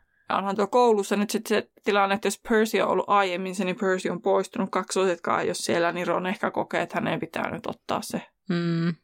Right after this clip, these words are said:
Speaker 1: Koska edelleen ehkä Ginny on nostettu siellä perheessä semmoiselle jalustalle,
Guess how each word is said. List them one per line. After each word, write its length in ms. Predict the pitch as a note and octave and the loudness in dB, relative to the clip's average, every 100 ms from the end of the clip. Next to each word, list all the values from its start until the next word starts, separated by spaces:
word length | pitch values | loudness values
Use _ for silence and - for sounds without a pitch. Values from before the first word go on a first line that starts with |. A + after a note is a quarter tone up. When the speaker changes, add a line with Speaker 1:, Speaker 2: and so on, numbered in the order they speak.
| _ | _
Speaker 1:
Koska 440 | - G3 - - G#3 | -4 -2 -2 -2 -2
edelleen 540 | E3 F3 F3+ F3+ F3+ - _ _ _ _ _ _ - _ - | 0 -2 -2 -2 -4 -8 _ _ _ _ _ _ -20 _ -6
ehkä 320 | F#3 - - - | -4 -4 -6 -4
Ginny 240 | F3+ E3+ F3 | -4 -2 -2
on 100 | F3+ | -2
nostettu 440 | F3+ - - - | -4 -4 -6 -8
siellä 280 | - - F3 | -4 -2 -2
perheessä 540 | E3+ - F#3+ G3 - | -4 -4 -4 -4 -4
semmoiselle 400 | G3 F#3 F#3+ F3 | -2 -2 -2 0
jalustalle, 720 | F3+ F3 F3 F#3 - D#3+ F3+ | 0 0 -2 -4 -4 -2 -2